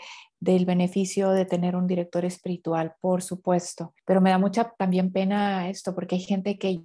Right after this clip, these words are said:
yo sé que busca un director espiritual y no lo encuentra. No tenemos suficientes directores espirituales preparados, mm, gente que se dedique a esto.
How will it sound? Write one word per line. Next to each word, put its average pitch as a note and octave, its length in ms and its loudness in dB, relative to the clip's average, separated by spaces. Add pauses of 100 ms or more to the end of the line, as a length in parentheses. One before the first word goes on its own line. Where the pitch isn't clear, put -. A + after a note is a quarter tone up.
yo F#3 180 -4
sé G3+ 240 -4
que G#3 100 -4
busca G#3 500 -6
un F#3 80 0
director F3+ 300 -4
espiritual F3+ 500 -4
y F3 60 -4
no F3 100 -2
lo E3+ 80 -2
encuentra. F3 800 -4
No F3 580 0
tenemos E3+ 300 -4
suficientes F3 560 -4
directores E3 400 -4
espirituales E3 640 -4
preparados, E3 1000 -2
mm, F3 340 -4
gente F3 260 -2
que F3+ 80 -2
se F3+ 140 0
dedique E3+ 400 0
a E3 160 2
esto. G3+ 480 -4